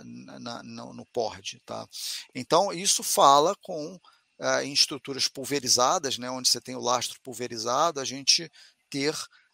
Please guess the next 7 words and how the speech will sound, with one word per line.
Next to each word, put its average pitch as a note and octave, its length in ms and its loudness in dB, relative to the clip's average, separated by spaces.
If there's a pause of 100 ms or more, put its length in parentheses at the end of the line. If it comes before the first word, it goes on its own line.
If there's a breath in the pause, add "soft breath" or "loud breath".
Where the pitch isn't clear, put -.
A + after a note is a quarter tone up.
(100)
a, B2 1160 0
a - 40 -4
ampla F#3+ 500 0
predileção C#3+ 720 4
pela E3 420 0
série D3+ 460 6
sênior D#3+ 580 6